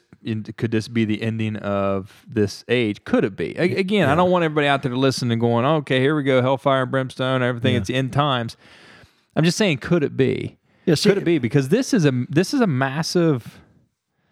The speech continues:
Speaker 1: this is a massive event, and it depends upon how long this goes as to how deep the, the, the struggle and hurt's gonna be.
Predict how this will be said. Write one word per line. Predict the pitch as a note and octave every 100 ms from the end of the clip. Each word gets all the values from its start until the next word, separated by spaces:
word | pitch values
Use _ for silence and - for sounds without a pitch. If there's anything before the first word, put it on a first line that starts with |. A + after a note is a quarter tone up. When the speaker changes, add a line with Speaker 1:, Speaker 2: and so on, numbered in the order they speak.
| _ _ -
Speaker 1:
this | C#3
is |
a | A3
massive | F3+ F3+ F3+ F3 C#3
event, | A#2 B2+ B2+ - - - -
and | C3
it | D3 C#3
depends | C#3+ F3+ G#3+
upon | A3+ A3 F3+
how | E3+ F3+
long | E3+ D3 D#3+ D#3+
this | C3+ C3+
goes | - C3+ D3 E3 D#3 -
as | B2+ B2+ A#2+
to | - C3+ B2+ B2 _ _ _ _
how | - D3 F3
deep | C3 A#2 B2+ E3 C3 - - _ _ _
the, | C3+ C3
the, | D3+ A#2+ A2+ A2+ B2
the | A2
struggle | - - C#3 D#3 D3
and | B2+
hurt's | G2 C#3+ C#3+ -
gonna | A#2+ A2
be. | G2+ C#3 -